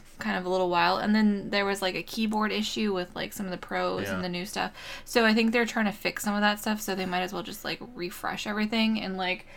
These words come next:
Speaker 1: the Mac Minis I know haven't been updated in a little while.
Speaker 2: Those are good. Did you look at the article I sent you?
Speaker 1: I briefly looked at it,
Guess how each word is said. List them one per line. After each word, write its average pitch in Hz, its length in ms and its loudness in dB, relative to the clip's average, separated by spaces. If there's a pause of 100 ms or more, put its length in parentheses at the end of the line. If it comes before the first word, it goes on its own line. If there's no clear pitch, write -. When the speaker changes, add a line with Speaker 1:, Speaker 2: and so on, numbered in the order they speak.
(140)
Speaker 1:
the 220 100 -2
Mac 202 280 6
Minis 190 340 0
I 185 120 0
know 180 160 4
haven't 175 420 -2
been 175 220 0
updated 180 440 -2
in 180 100 -4
a 175 80 -2
little 175 220 -2
while. 175 360 2
Speaker 2:
Those 135 260 6
are 143 80 6
good. 135 240 4
Did 135 160 0
you 151 100 6
look 139 160 4
at 151 60 0
the 135 100 0
article 135 300 0
I 147 60 -2
sent 160 200 -6
you? 160 80 -4
Speaker 1:
I 220 300 6 (120)
briefly 202 460 0
looked 240 240 0
at 277 160 -2
it, 285 220 -2